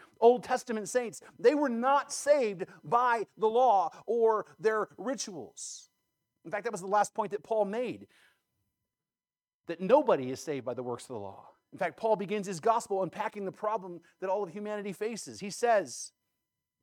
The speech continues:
that mankind by his nature is unrighteous, that he is by his nature sinful, including both the Ju-, the Jews and the Gentiles. The, the law and religion and nationality cannot change that.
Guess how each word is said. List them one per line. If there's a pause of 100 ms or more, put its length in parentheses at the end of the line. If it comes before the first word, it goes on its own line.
(160)
that
mankind
by
his
nature
is
unrighteous, (420)
that
he
is
by
his
nature (160)
sinful, (580)
including
both
the
Ju-,
the
Jews
and
the
Gentiles. (220)
The, (140)
the
law (160)
and
religion (140)
and
nationality (160)
cannot
change (200)
that.